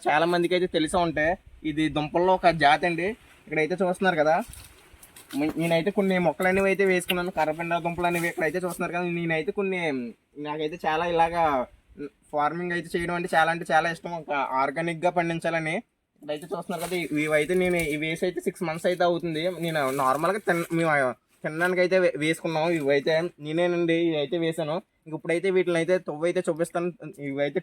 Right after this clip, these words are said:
టేస్ట్ అంటే చాలా అంటే చాలా బాగుంటాయి. ఇక్కడైతే చూస్తున్నారు కదా, ఇవైతే చాలా మొక్కలు అనేవి అయితే వర్షానికి, మొన్న పడిన వర్షాలకి చాలా మొక్కలు అనేవి అయితే కిందన అయితే పడిపోయినాయి.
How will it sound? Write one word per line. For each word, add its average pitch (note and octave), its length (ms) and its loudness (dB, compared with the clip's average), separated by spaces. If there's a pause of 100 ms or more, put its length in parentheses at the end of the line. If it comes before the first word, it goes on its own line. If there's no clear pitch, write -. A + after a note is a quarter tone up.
టేస్ట్ D#3+ 300 -6
అంటే E3+ 180 -4
చాలా D3+ 220 4
అంటే F3 180 -2
చాలా D#3+ 220 6
బాగుంటాయి. D#3+ 320 4 (320)
ఇక్కడైతే D3+ 340 -4
చూస్తున్నారు E3+ 360 0
కదా, D#3+ 120 2 (1120)
ఇవైతే D#3+ 320 0
చాలా E3 260 8
మొక్కలు F#3 220 2
అనేవి F#3+ 220 4
అయితే G#3 180 0
వర్షానికి, F#3+ 400 0
మొన్న E3+ 160 2 (100)
పడిన D#3+ 240 2 (260)
వర్షాలకి F3 360 -2 (100)
చాలా D#3 180 4 (140)
మొక్కలు E3 240 -2
అనేవి E3+ 180 -2
అయితే D#3 140 -4
కిందన E3+ 220 -2
అయితే E3 180 -4
పడిపోయినాయి. E3 380 0